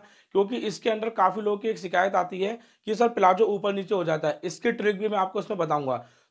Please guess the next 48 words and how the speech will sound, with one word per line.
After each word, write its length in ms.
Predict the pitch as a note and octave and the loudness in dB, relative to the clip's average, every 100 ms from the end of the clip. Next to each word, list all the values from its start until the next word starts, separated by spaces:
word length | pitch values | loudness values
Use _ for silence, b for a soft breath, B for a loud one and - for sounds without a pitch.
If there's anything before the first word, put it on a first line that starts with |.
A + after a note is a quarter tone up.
| - | 2
तो 60 | |
वीडियो 320 | G#3 G3 F#3+ A3+ | 4 2 2 4
बड़ी 220 | G#3 A#3 | 4 2
होती 320 | G3+ F#3 G#3 | 2 0 -2
है 160 | F#3+ A#3 b b - | -4 -4 b b -2
तभी 160 | G3 | 0
हम 120 | G#3 | 0
आपको 200 | G3+ F#3+ | 0 0
ढंग 180 | G#3 F#3 | 0 0
से 120 | F3 | 0
सिखा 260 | F#3+ F3 F3+ | -2 2 2
पाते 260 | F3+ D#3+ E3+ | 4 2 -2
हैं, 40 | |
तो 60 | F#3 | -4
वीडियो 220 | E3+ F3+ | 0 0
बड़ी 200 | F#3 G3 | 2 2
जाएगी, 420 | F#3+ F3 F3+ F#3 G#3+ b _ | 2 2 2 -4 -10 b _
लेकिन 220 | E3+ F#3 | -6 -4
इसे 180 | G#3 - | -4 -4
एंड 260 | A3+ F#3 G3 | -2 -2 -2
तक 80 | G#3 | -2
देखोगे 440 | E3 F3+ G3+ F#3+ G#3 b b - | 0 0 0 0 -2 b b -4
तो 60 | |
आपको 320 | D#3+ E3 E3+ G3+ | 2 4 2 0
और 180 | G3 | 0
वीडियो 200 | G3 G3 | 0 -2
देखने 220 | F#3+ F#3 F#3+ | -2 -2 -2
की 60 | |
जरूरत 280 | F3+ F3+ F3+ | -4 -2 -4
नहीं, 100 | G3 | -6
इसी 300 | G3 E3+ F#3 | -8 -8 -8
से 120 | E3 | -2
आप 120 | G3 F#3+ | -2 0
प्लाजो 260 | E3+ E3+ | -2 0
बनाना 380 | F3 E3 F3+ A#3+ - | -2 -2 -2 -6 -12
सीख 220 | _ F3+ D3+ | _ -2 0
जाओगे। 360 | C3+ A#2+ A#2+ A#2 b b - | 0 0 -4 -10 b b 2
साथ 160 | F3 | 4
ही 60 | A#3 | 6
दोस्तों, 260 | A3+ G#3+ A3 | 2 4 2
अगर 180 | G#3+ A3 | 2 2
आप 240 | F3 G3+ | 4 4
हमारे 280 | F#3+ F#3+ G3+ | 2 0 0
पैटर्न्स 360 | G3+ F#3 G3 G3 | 0 0 0 -4
को 80 | A3 | -2
खरीदना 300 | G3 F#3 G3+ | -2 -2 0
चाहते 300 | F#3 E3+ F3+ | 2 0 0
हो 180 | F#3+ | -2